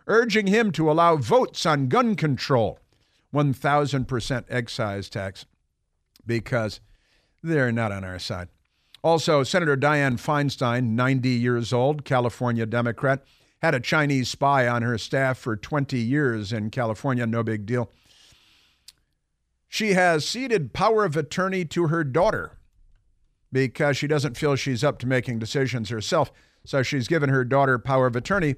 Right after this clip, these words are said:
but she's still serving as a member of the United States Senate because, you know, Democrats. That's what I'm telling you.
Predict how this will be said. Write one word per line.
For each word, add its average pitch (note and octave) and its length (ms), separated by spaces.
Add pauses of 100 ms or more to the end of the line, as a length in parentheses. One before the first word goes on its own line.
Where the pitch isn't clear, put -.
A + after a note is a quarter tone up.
but C3 180
she's B2+ 220
still E3 260
serving B2 500 (260)
as B2 260
a B2 60
member A#2+ 320
of A2+ 80
the A2 60
United A2+ 280
States A2 340
Senate - 400 (420)
because, A2 600 (580)
you A#3 120
know, B2 200 (260)
Democrats. B2+ 600 (800)
That's A2+ 280
what A2+ 80
I'm G#2 160
telling A#2 320
you. D#2+ 80